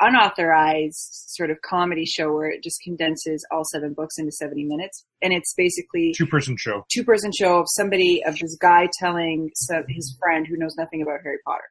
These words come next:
Speaker 1: So really, what does it sound like somebody who's never heard of it? It's ridiculous. But anyways, they, it was just, they went by themselves. It was just for the two of them. My, our niece is fourteen.
Speaker 2: Yeah.
Speaker 1: And, and Logan's gonna be eleven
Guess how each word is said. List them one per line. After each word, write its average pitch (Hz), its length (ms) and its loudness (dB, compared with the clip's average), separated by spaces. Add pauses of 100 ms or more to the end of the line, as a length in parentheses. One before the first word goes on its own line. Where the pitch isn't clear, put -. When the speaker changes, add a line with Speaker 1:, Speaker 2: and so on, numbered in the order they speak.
Speaker 1:
So 151 440 -4 (880)
really, 285 240 6
what 226 160 6
does 208 100 6
it 196 120 0
sound 190 160 4
like 165 120 -4
somebody 156 280 -4
who's 147 100 -8
never 151 560 -4 (140)
heard 165 160 -4
of 143 80 -6
it? - 140 -6 (180)
It's - 320 -12
ridiculous. 139 440 -6
But 196 120 6
anyways, 202 200 4 (320)
they, 226 240 8
it 226 140 6
was 202 100 -6
just, - 240 -8 (580)
they 226 100 10
went 226 240 4
by 202 160 8
themselves. 262 600 4
It 196 80 0
was 208 140 -2
just 254 180 -2
for 262 100 -4
the 254 140 -2
two 220 140 0
of 175 80 -2
them. 175 160 -2
My, 170 200 2 (100)
our 170 100 -2
niece 196 320 -2
is - 220 -8
fourteen. 170 500 -2 (240)
Speaker 2:
Yeah. - 80 -18 (640)
Speaker 1:
And, 170 320 -2
and 170 180 2
Logan's 185 300 0
gonna 175 140 -4
be 160 100 -2
eleven 160 440 0